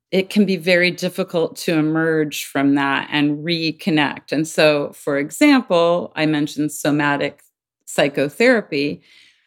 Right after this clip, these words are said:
Um, another is neuroaffective relational model, N A R M,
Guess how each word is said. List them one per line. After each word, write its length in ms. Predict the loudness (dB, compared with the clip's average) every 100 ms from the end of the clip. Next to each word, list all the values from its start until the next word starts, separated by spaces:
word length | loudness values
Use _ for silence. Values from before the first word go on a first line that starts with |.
| _
Um, 360 | 0 2 2 0
another 540 | 2 2 2 2 0 -2
is 420 | -2 -2 -4 -12 -2
neuroaffective 1200 | 2 4 4 2 0 -6 -2 -4 -2 -2 -2 -2
relational 680 | -4 0 -2 -2 -2 -2 0
model, 560 | 0 0 -2 -4 -8 -6
N 280 | -2 -2
A 220 | -2 -4 -6
R 300 | -6 -6 -6
M, 440 | -6 -4 -4 -4